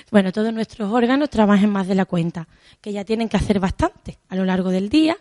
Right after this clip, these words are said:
y a lo largo de las semanas y de los meses y de los años.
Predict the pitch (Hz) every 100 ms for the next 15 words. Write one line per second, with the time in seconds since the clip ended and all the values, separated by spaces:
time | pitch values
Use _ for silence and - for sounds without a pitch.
0 | - - - 220 202 196 190 190 190 190
1 | 185 180 - 196 220 254 247 226 190 160
2 | 190 220 - 214 190 175 151 175 175